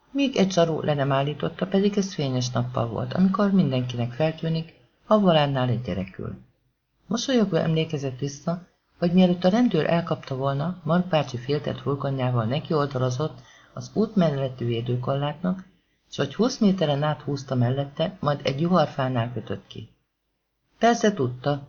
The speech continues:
hogy dacos ellenállásának ez az utolsó megnyilvánulása juttatta a javítóintézetbe,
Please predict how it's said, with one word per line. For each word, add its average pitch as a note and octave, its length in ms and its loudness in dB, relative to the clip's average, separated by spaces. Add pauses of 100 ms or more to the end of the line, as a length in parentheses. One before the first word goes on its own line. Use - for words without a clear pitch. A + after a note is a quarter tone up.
hogy C#3 160 -4
dacos E3 400 0
ellenállásának D3+ 880 -2 (120)
ez F#3 160 6
az E3 120 0
utolsó C#3+ 440 -4
megnyilvánulása C#3+ 960 -4
juttatta B2+ 480 -4
a A#2+ 40 0
javítóintézetbe, C3+ 1120 -2